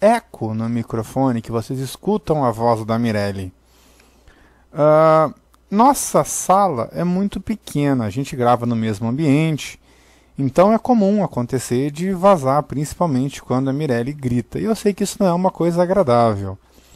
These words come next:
Pensando na qualidade do canal, já que uma coisa que eu sempre bati o pé foi na qualidade de áudio, a gente investiu um pouquinho e compramos esses dois microfones. Um é meu, um é da Mirelle. Deixa eu mostrar pra vocês aqui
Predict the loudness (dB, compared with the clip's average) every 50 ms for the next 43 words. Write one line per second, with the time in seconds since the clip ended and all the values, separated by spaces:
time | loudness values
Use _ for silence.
0 | _ _ _ _ _ _ _ _ _ _ _ _ 2 2 2 2 2 4 4 6
1 | 6 6 4 2 0 2 2 2 2 2 0 0 0 0 -2 -4 -6 -2 -2 0
2 | 2 4 4 4 4 4 2 0 0 0 -2 -2 -2 0 2 2 2 2 0 -4
3 | -4 -6 -8 -4 -2 -2 -2 -2 -2 -2 -2 -2 -2 -4 -6 -2 0 0 0 0
4 | -2 -4 -4 -4 -4 -4 -4 -4 -4 -2 -2 -2 -4 -4 -6 -6 -2 0 2 4
5 | 6 6 6 4 2 -4 -8 -10 -10 _ _ _ _ _ _ _ _ _ _ _
6 | _ _ _ _ -10 -4 -4 -2 -2 -2 -2 -4 -4 -4 -2 0 0 -2 -2 -4
7 | -8 -8 -6 -4 -2 -4 -2 0 2 2 4 4 2 0 0 0 0 0 2 2
8 | 2 2 2 2 0 -2 0 -2 -2 -2 -2 -4 -2 0 2 2 2 2 0 -4
9 | -6 -4 -2 -2 -2 0 0 -2 -2 -2 -4 -6 -10 -14 -18 _ _ _ _ _
10 | _ _ _ -4 0 2 4 4 6 6 6 6 4 2 -2 _ _ _ _ _
11 | _ _ _ -10 -4 0 2 2 2 2 2 2 2 2 2 0 0 -2 -4 -8
12 | -12 _ _ _ _ _ _ _ _ _ _ _ _ _ _ _ 0 0 0 2
13 | 2 2 4 4 4 2 2 2 2 2 4 2 0 0 0 -2 -2 0 0 0
14 | 0 0 -2 -6 -6 -4 -4 -4 -4 -6